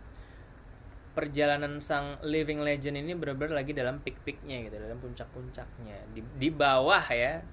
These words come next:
tunggangan, tunggangan, Cel. Di bawah nahkoda sang The Legend ya, Tommy McKinnon ya,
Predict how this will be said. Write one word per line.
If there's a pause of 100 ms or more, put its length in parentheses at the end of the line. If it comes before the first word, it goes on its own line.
(120)
tunggangan,
tunggangan,
Cel. (540)
Di
bawah
nahkoda
sang
The
Legend
ya, (180)
Tommy
McKinnon (480)
ya,